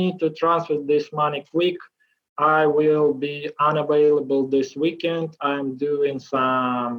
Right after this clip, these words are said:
football training for my son, and all weekend I will, will be off the grid. Don't try to contact me. Just make sure it's done today." And that's it. They also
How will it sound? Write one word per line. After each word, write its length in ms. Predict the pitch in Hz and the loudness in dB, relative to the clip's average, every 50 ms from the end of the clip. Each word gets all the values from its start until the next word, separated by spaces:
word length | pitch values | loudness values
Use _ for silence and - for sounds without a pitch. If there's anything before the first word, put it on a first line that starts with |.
| 120 - _ _ - | -10 -14 _ _ -4
football 480 | - 165 160 156 147 151 151 151 151 151 147 147 - - | -2 -2 -2 -2 -2 0 0 2 2 2 2 0 -2 -4
training 460 | 147 151 156 160 160 156 156 156 151 151 - | 0 0 2 2 2 0 -2 -4 -4 -6 -4
for 100 | - 139 135 135 135 | -2 -2 -2 0 -2
my 100 | 135 135 131 - - - | -2 -2 -4 -6 -6 -2
son, 280 | 165 165 170 175 175 175 175 170 - _ _ _ _ _ _ _ _ - - 170 175 135 139 | 0 2 2 2 0 -2 -4 -6 -12 _ _ _ _ _ _ _ _ -18 -16 -12 -8 -4 -4
and 120 | 139 135 139 - 156 | -2 -4 -4 -2 0
all 160 | 151 151 151 151 151 | 0 2 2 2 2
weekend 280 | 160 156 156 160 151 151 - 147 143 | 2 2 0 -2 -4 -2 -2 0 0
I 40 | 143 139 135 | 2 2 2
will, 220 | 143 143 143 139 139 139 139 135 | 2 2 2 2 0 0 0 0
will 180 | 147 143 135 135 139 | 0 0 0 0 2
be 60 | 139 139 139 - 151 | 2 2 0 0 0
off 120 | 151 151 147 147 | 0 0 0 -2
the 80 | 139 131 127 | -2 -2 0
grid. 280 | 135 147 160 170 175 170 - - 160 - 135 147 | 2 2 2 2 0 -4 -10 -18 -14 -6 -4 -2
Don't 180 | 151 156 143 - - | -2 -2 -2 -2 -2
try 160 | 147 147 147 147 147 - | 0 2 2 0 0 -4
to 60 | 135 135 - | -8 -12 -10
contact 380 | 131 127 127 - 156 170 170 - - 175 | -12 -10 -4 -2 -2 -2 -2 -4 -6 -8
me. 80 | 170 170 170 156 - 147 151 | -4 -4 -4 -4 -2 0 2
Just 260 | 160 160 160 160 - - _ _ _ _ _ - 139 | 2 2 2 0 -4 -12 _ _ _ _ _ -2 0
make 180 | 151 156 151 147 | 0 0 0 -2
sure 460 | - - - - - 151 156 156 156 156 156 156 156 _ _ _ _ _ _ - 143 | -4 -6 -4 0 2 4 4 6 6 4 4 0 -2 _ _ _ _ _ _ -4 -2
it's 180 | 139 139 - - - _ - | -2 -4 -6 -16 -12 _ 0
done 260 | 139 139 143 143 139 131 - - | 2 4 4 4 2 0 -2 -4
today." 400 | 127 120 117 - 135 127 120 107 104 - _ _ _ _ _ _ _ _ _ _ _ _ _ _ _ _ _ - | -6 -4 -2 0 2 2 2 0 -2 -8 _ _ _ _ _ _ _ _ _ _ _ _ _ _ _ _ _ -6
And 160 | 135 131 131 131 143 | -6 -4 -2 0 0
that's 240 | 156 165 160 - - | 0 0 0 0 0
it. 180 | 214 202 196 202 - _ _ _ _ _ - - _ _ _ _ _ _ - | 0 0 0 -2 -8 _ _ _ _ _ -20 -20 _ _ _ _ _ _ 0
They 200 | 156 190 254 277 269 - 208 226 | 2 4 4 4 2 2 2 4
also 400 | 233 254 254 254 - - 220 | 4 4 2 0 0 0 2